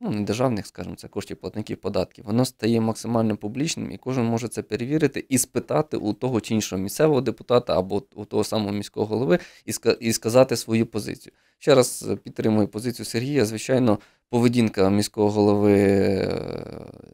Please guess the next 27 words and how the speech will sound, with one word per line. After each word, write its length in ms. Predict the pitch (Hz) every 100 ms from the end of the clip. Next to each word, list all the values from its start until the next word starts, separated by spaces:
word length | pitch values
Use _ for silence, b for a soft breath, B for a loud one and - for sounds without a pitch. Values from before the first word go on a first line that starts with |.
| 62
не 300 | 92 110 117
є 120 | 113
правильною, 680 | - 123 123 123 113 110 107
вона 240 | 104 107
потребує 420 | 104 - 101 107 104
засудження, 500 | 104 - 131 117 107
і 120 | 110
хотілося 440 | - 104 123 110
б, 40 | -
щоб 200 | 110 - b b
правоохоронні 560 | - 107 107 123 131 135
до-, 260 | 117 120 113
органи 480 | - 113 110 107
дали 320 | 98 104 110 104
їм 160 | 101
оцінку. 400 | 101 - 85 - 73
Але, 140 | 101
на 120 | 107
превеликий 540 | 110 123 143 151 147 123
жаль, 240 | 127 120 b b b b b
е, 420 | 107 98 101 104 104
Державне 380 | 117 127 131 107
бюро 220 | 113 110
розслідування, 440 | 113 - 107 104
яке 180 | 104 110
повинно 400 | - 120 113 107
займатися, 600 | 107 107 95 - - 147